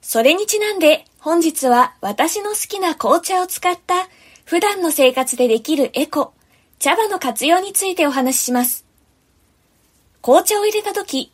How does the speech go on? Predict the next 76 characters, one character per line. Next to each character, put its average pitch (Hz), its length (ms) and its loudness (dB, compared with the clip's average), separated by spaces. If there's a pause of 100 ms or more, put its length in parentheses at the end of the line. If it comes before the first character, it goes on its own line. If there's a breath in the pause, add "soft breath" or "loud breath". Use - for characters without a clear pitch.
(200)
入 208 200 0
れ 294 100 6
終 359 200 2
わ 370 60 -14
っ - 20 -20
た 247 160 -2
茶 277 160 -4
葉、 269 260 -4 (380 soft breath)
す - 160 -6
な 269 160 2
わ 311 120 -2
ち 226 200 -4
出 190 140 -4
が 226 140 0
ら 339 120 2
し 320 200 -2
は 311 320 0
基 208 140 -6
本 320 220 0
的 370 220 -8
に 370 140 -4
は 269 160 2
捨 - 100 -2
て 226 140 -2
ら 294 100 0
れ 311 140 -2
て 320 100 -2
し 311 140 -4
ま 311 100 -4
い 294 80 -2
ま 294 140 -2
す。 - 160 -6 (1000)
し - 180 -8
か 320 180 0
し、 269 340 -2
日 208 200 -2
本 381 240 0
紅 302 260 4
茶 381 160 -8
協 415 220 -2
会 359 200 0
に 277 160 4
よ 226 100 4
る 285 120 2
と、 - 240 -4 (400 soft breath)
様 247 380 0
々 453 240 -2
な 359 120 0
活 262 260 -2
用 311 200 4
方 349 160 4
法 320 160 2
が 262 140 2
あ 277 60 2
る 277 80 -2
そ 262 160 -2
う 240 40 0
で 220 120 2
す。 - 180 -2 (1300)
ま 269 140 0
ず 392 140 0
一 302 220 0
つ 294 120 -6
目 320 140 0
は、 247 260 4
消 254 320 -2
臭 392 280 -2
剤 381 280 -2
と 381 100 -8
し - 100 -6
て 370 120 -8
の 339 120 -4
活 220 280 -8
用 240 160 0
で 247 120 -2
す。 - 160 -8